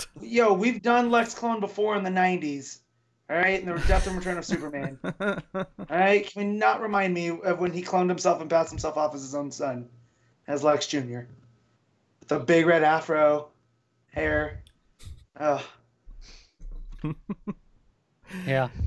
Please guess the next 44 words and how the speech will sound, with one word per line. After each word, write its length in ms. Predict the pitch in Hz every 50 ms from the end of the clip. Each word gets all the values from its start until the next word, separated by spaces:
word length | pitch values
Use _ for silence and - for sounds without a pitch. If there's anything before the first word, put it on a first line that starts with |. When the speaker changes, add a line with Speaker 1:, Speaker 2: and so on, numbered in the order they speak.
| - - - - - - -
Speaker 1:
Yeah. 360 | 120 127 127 123 120 117 117 - - - -
Speaker 2:
I 160 | - - -
got 180 | 285 269 254 254
Speaker 1:
Um, 60 | - 262
Speaker 2:
to 60 | 254
this 200 | 214 247 233 -
and 80 | 233
I 20 | 226
was 80 | -
kinda 200 | - 233 220 220
like, 340 | 214 208 202 185 - - _ _ - 202 185 -
"Oh, 300 | 196 190 190 175 170 165
man, 460 | 170 180 190 190 190 190 196 190 185
Speaker 1:
I 60 | 196
mean, 140 | 220 233 226
Speaker 2:
come 220 | 196 - - 214 185
on." 160 | 170 160 160 -
Speaker 1:
I 60 | 202
kinda 320 | - - 240 262 269 269
like 160 | 247 226 214
that 60 | 185 190
the 120 | 185 165
third 260 | - - 165 165 160 -
story 340 | - - 175 165 160 160
kind 640 | 156 - - - - - 131 139 143 147 151 143 147
of, 140 | 143 120 123
like, 180 | 123 85 -
paid 220 | - - 127 120 120
off 260 | 117 120 123 - -
the 140 | 120 113 110
end 160 | 113 117 113
of 100 | 123 113
the 80 | 101 104
first 280 | - - 110 113 -
story 300 | - - 120 117 117 117 117
to 100 | - 120
make 140 | 120 113 -
it 60 | -
feel 120 | - 117 113
more 160 | 113 110 110
co- 120 | - -
Speaker 2:
Yeah. 160 | 302 294 294 277
Speaker 1:
cohesive 580 | - 107 - 113 - 113 107 98 - - - -
whole. 380 | - 110 113 113 120 135 131